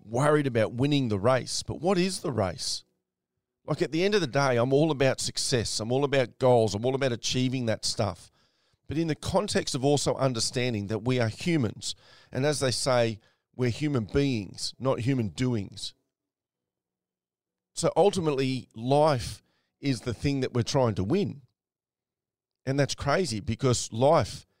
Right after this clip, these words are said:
is something that we should be trying to live. It's something that we should be trying to experience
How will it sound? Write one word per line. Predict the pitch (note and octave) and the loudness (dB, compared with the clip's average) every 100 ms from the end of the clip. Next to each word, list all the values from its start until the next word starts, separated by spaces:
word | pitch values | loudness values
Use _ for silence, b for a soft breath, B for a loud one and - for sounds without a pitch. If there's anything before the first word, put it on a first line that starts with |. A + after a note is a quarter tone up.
| _ _ - | _ _ -12
is | - | -4
something | - B2+ B2+ | -2 -2 -4
that | A2 | -6
we | G#2+ | -4
should | - A2 | -4 -4
be | |
trying | G#2+ B2+ G#2 | -4 -2 -2
to | F#2 | -2
live. | E2+ A#2+ G#3+ - - _ _ _ _ _ _ | -4 0 -2 -4 -14 _ _ _ _ _ _
It's | - | -8
something | - D3+ D3 | -4 -2 -4
that | A#2+ | -6
we | |
should | A2 C#3+ | -6 -6
be | A#2+ | -6
trying | - A#2 G#2+ | -4 -2 -2
to | G2 | -4
experience | F#2 - - - D3 F#3+ A2+ - - | -4 -4 -4 -4 0 0 0 -4 -8